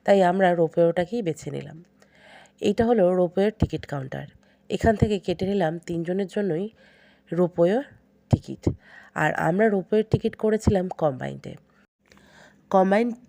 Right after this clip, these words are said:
টিকিট কি সেটা আমি আপনাদের ভিডিও চলতে চলতেই বলছি, তবে তার আগে আরেকটা জিনিস বলে দিই, এখানে কিন্তু ছোটদের ক্ষেত্রেও টিকিট লাগবে। যদি ছোটদের, আহ, এই যে এখানে দেখুন,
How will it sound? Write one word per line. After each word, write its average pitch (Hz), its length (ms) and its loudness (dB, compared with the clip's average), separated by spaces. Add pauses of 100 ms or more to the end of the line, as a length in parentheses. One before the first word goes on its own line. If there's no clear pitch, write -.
(120)
টিকিট 214 280 -6
কি 208 340 -6
সেটা 190 300 -4
আমি 196 200 -4
আপনাদের 170 400 -8 (400)
ভিডিও 196 280 -2
চলতে 185 200 -4
চলতেই 190 300 -4
বলছি, 151 480 -12
তবে 151 180 -8
তার 160 240 -6
আগে 190 160 -4
আরেকটা 208 280 -2
জিনিস 214 240 -8
বলে 214 240 -6
দিই, 165 180 -14 (420)
এখানে 226 340 -4
কিন্তু 214 520 -6
ছোটদের 190 500 -6
ক্ষেত্রেও 208 500 -8 (520)
টিকিট 202 400 -6
লাগবে। 180 420 -4
যদি 170 240 -6
ছোটদের, 185 500 -6 (540)
আহ, 165 280 -2
এই 185 120 -2
যে 180 140 -2
এখানে 175 240 -4
দেখুন, 226 360 -6